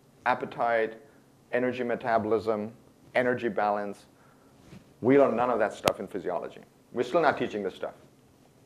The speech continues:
okay? And so we don't understand the physiology, but we're trying to deal with a health problem that is largely driven because of this physiology.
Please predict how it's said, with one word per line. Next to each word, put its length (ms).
okay? 300
And 100
so 80
we 100
don't 180
understand 400
the 40
physiology, 560
but 160
we're 100
trying 220
to 60
deal 260
with 120
a 100
health 440
problem 420
that 120
is 140
largely 380
driven 340
because 580
of 180
this 140
physiology. 680